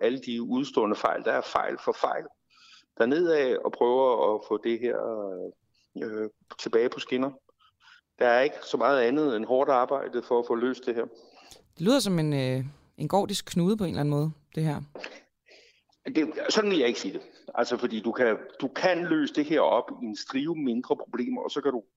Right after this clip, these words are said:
Speaker 1: angribe hver af de mindre problemer og prøve at komme fremad. Det, der er,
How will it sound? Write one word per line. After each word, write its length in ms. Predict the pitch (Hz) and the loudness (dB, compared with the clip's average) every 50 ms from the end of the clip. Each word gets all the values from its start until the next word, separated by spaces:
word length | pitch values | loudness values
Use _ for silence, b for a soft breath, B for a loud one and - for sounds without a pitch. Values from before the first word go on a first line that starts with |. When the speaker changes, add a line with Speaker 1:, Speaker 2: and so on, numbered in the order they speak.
| _ _ _ _ _ _ | _ _ _ _ _ _
Speaker 1:
angribe 480 | 127 131 135 139 - 156 139 117 101 - | 0 0 0 0 0 -2 -2 -2 -2 2
hver 180 | 120 123 120 - | 2 4 4 4
af 140 | - - | 2 0
de 120 | - - 120 | -2 -4 -6
mindre 360 | 113 107 107 117 - - 131 | -4 -4 -4 -4 -2 -2 -4
problemer 680 | 123 - - - 120 123 113 113 113 117 117 117 B B B B B B _ | -4 -4 -4 0 0 0 2 2 2 2 2 0 B B B B B B _
og 400 | - 113 104 - - - - - | 0 0 0 0 -6 -12 -16 -2
prøve 160 | - 123 117 | 0 2 2
at 60 | 120 120 | 2 2
komme 200 | - 110 104 87 | 0 -2 -2 -2
fremad. 320 | - 104 101 - - - - - - - _ _ | -2 -4 -2 -2 -4 -6 -8 -10 -14 -20 _ _
Det, 100 | 143 143 | 0 2
der 420 | 160 151 139 120 104 98 95 90 - - - | 4 4 6 6 4 4 2 2 0 -4 -4
er, 340 | 98 95 92 92 87 80 80 | -2 -2 -2 -2 -2 -6 -8